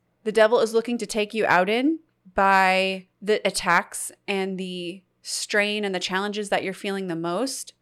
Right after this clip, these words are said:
could very well be the areas where you're meant to have the most breakthrough and influence and impact. And the context that I'm gonna frame around this idea is that when I was younger, I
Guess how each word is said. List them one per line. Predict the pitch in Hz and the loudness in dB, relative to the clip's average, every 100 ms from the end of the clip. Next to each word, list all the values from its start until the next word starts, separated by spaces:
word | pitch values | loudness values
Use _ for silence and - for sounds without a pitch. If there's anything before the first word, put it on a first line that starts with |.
| _ | _
could | - 294 | -4 -2
very | 233 240 247 | 2 6 6
well | 220 208 | 6 2
be | 214 190 101 190 _ _ _ _ | 2 -4 -6 -12 _ _ _ _
the | - - | -4 2
areas | 214 208 196 175 175 | 2 2 0 -2 -2
where | 196 | -6
you're | 190 226 247 | -2 -2 0
meant | 226 - | -2 -6
to | 208 | -10
have | 175 185 202 | 0 2 2
the | 185 | -2
most | 185 180 202 - 175 | -2 -2 -4 -10 -4
breakthrough | 190 190 - 240 254 262 _ _ _ | -4 -4 -6 -4 -4 -8 _ _ _
and | - 190 | -8 -4
influence | 196 196 226 240 240 240 - - | -4 -4 -4 -2 -4 -10 -10 -6
and | |
impact. | 196 180 175 - - _ - - _ _ | -2 -2 -2 -8 -10 _ -18 -18 _ _
And | 233 226 | -2 0
the | |
context | 226 285 294 294 262 - | 0 0 2 2 -2 0
that | 214 | 2
I'm | 208 | 2
gonna | 208 190 | 0 -4
frame | 185 208 208 214 | -2 0 0 0
around | 202 185 185 | 2 0 0
this | 185 | -2
idea | 196 185 180 147 143 - _ _ _ _ | -2 -2 -4 -4 -4 -8 _ _ _ _
is | - 208 196 | 2 2 2
that | 190 180 185 - - - _ _ _ _ _ _ | 2 2 0 -4 -12 -14 _ _ _ _ _ _
when | - 214 | -2 2
I | 220 | 4
was | 269 330 208 | 4 2 2
younger, | 196 208 233 269 - - | 0 2 0 0 -2 -8
I | - 196 240 247 262 285 302 | -10 -2 2 4 4 2 -2